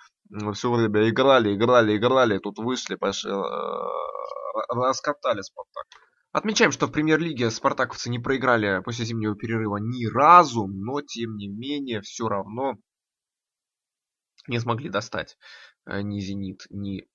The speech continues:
э, ну, "Зенит", кстати, был обыгран. Несмотря даже на это,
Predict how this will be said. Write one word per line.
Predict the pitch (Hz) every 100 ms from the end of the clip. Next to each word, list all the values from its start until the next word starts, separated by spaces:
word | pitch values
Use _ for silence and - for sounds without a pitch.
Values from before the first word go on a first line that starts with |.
| _ -
э, | 78 80 85 85 - - - -
ну, | 113
"Зенит", | 107 113 113
кстати, | 101 98
был | 98
обыгран. | 92 120 180 151 127 95
Несмотря | 107 - 120 123
даже | 107 107 104
на | 104
это, | 147 165 117